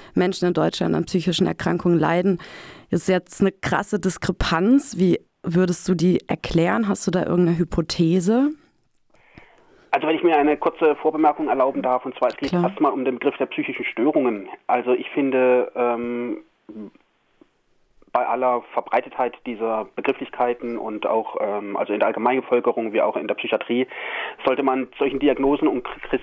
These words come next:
Speaker 2: Kriterien durchaus mit Skepsis begegnen. Es gibt ja auch eine sehr, ähm, deutlich auftretende Antipsychiatriebewegungen.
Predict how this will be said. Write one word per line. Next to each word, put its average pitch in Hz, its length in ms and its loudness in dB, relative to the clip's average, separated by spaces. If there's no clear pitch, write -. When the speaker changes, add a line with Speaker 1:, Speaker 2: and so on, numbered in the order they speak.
Speaker 2:
Kriterien 135 640 0
durchaus 127 320 0
mit 120 100 -8
Skepsis - 340 -4
begegnen. 143 440 0
Es - 80 -8
gibt - 160 -4
ja 120 80 4
auch 117 100 0
eine 117 160 -8
sehr, 123 260 2
ähm, 113 800 -4
deutlich - 340 0
auftretende - 440 0
Antipsychiatriebewegungen. 127 1200 0